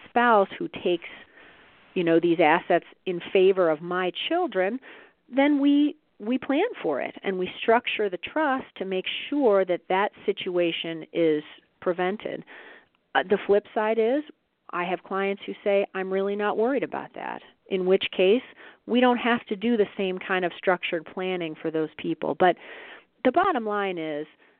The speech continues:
regardless of, y-, you know, the, the status of your current marriage, y-, it's something, death is not something that we can predict, nor can we, unfortunately, have that crystal ball to see into what happens in the future. So all we want to do is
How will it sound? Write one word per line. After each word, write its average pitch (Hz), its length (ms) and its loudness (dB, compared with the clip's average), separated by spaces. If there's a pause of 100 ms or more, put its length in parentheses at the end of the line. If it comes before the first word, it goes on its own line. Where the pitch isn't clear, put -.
(240)
regardless 214 720 2 (180)
of, 165 320 2 (300)
y-, 143 160 -10
you 185 180 -4
know, 170 140 -2
the, 160 260 -2
the 170 100 -2 (120)
status 196 440 4
of 170 140 -4
your 165 120 -4
current 175 380 -10
marriage, 165 520 -4 (440)
y-, - 260 -20 (100)
it's 190 160 -8 (100)
something, 254 480 2 (300)
death 269 240 4
is 190 120 2
not 196 280 -4
something 180 300 -8
that 147 100 -12
we 156 120 -4
can 151 200 -14
predict, 160 560 -6 (320)
nor 180 360 2
can 175 220 -4
we, 175 160 0
unfortunately, 170 760 0
have 160 220 -10
that 160 160 -4
crystal 170 340 -8
ball 165 280 -2
to 165 120 -10 (120)
see 175 160 -4
into 165 240 -6
what 156 160 -2
happens 160 380 -8
in 151 140 -12
the 147 80 -12 (100)
future. 165 480 -4 (420)
So 226 180 4
all 285 220 2
we 269 100 0
want 247 180 0
to 220 60 2
do 240 220 -2
is 180 80 0